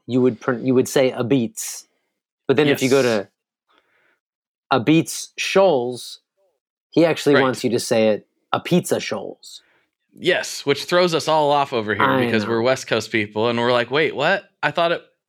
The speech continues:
Speaker 2: I don't know what to say
Speaker 1: Yeah,
Speaker 2: anymore."
Speaker 1: it's like, is it a beats?
Speaker 2: I
Speaker 1: Is it a pizza? And Brian wants you to say a pizza shoals. Brian, you know
Speaker 2: Yes.
Speaker 1: Brian?
Speaker 2: I don't know him,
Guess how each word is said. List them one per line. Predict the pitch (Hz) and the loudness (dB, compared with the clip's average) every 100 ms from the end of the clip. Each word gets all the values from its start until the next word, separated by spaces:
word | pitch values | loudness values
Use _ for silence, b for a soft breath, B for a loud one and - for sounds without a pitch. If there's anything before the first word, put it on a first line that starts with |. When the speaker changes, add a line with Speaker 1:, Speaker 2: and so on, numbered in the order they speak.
| - | -2
Speaker 2:
I | 185 | 0
don't | 196 | 2
know | 220 208 | 2 4
what | 202 | 2
to | 190 | 0
say | - 285 | 0 0
Speaker 1:
Yeah, | 135 | 4
Speaker 2:
anymore." | 151 175 | 4 4
Speaker 1:
it's | 143 | 2
like, | 135 | 2
is | 120 127 | 2 4
it | 127 | 2
a | |
beats? | 107 104 95 - | 4 2 2 -4
Speaker 2:
I | |
Speaker 1:
Is | 123 | 0
it | 127 | 2
a | 120 | 2
pizza? | 160 180 - 190 139 | 0 0 2 2 2
And | 131 | 0
Brian | 123 143 175 170 | 2 2 2 2
wants | 156 151 | 2 0
you | 143 | -4
to | - | 0
say | 131 127 | 2 2
a | 123 | -2
pizza | 151 185 185 117 | 0 0 0 -2
shoals. | - 101 98 107 - b _ | -2 -2 -2 -4 -8 b _
Brian, | 143 160 180 175 151 | 2 4 2 0 2
you | 170 | 4
know | 160 | 4
Speaker 2:
Yes. | 113 | 2
Speaker 1:
Brian? | 104 110 160 208 - _ _ _ _ _ _ _ _ _ 127 | 0 -2 -4 -6 -12 _ _ _ _ _ _ _ _ _ -2
Speaker 2:
I | |
don't | 147 165 160 | 0 0 0
know | 151 | 0
him, | 107 90 | -2 -6